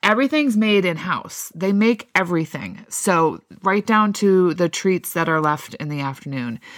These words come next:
So for my breakfast, I had a quinoa bowl, and typically they'll put an egg on top, but they didn't obviously put that for me.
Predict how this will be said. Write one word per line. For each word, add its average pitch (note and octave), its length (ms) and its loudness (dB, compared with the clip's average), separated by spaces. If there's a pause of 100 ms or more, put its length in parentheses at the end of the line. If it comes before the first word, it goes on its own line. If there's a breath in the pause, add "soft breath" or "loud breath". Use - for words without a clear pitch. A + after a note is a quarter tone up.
(460 loud breath)
So F3+ 200 2
for F3 160 0
my F3+ 220 4
breakfast, G3 560 0
I E3 60 -2
had D#3 260 -2
a D3 60 0
quinoa F#3+ 720 2
bowl, F3+ 520 2 (560 loud breath)
and D#3+ 300 4
typically F#3 460 2
they'll E3 120 4
put E3+ 160 0
an D#3 120 0
egg D#3 180 0
on D#3 140 0
top, D#3+ 200 -4
but D#3 120 -8
they D3 80 -2
didn't D3 260 -4
obviously C#3 400 -4
put D3+ 160 -10
that - 180 -10
for D3+ 120 -8
me. F3 320 0